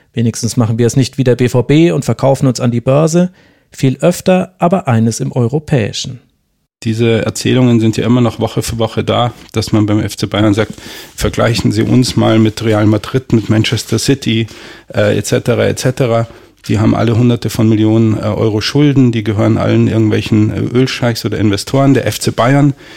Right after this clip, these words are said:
Speaker 2: ist ökonomisch echt geblieben. Er hat keinen Investor, er hat ein Festgeldkonto, er finanziert sich aus sich selber heraus.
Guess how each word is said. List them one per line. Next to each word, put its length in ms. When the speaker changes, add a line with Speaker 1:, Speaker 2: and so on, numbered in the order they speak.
Speaker 2:
ist 400
ökonomisch 880
echt 360
geblieben. 600
Er 140
hat 160
keinen 240
Investor, 580
er 100
hat 140
ein 140
Festgeldkonto, 880
er 100
finanziert 500
sich 180
aus 80
sich 160
selber 280
heraus. 440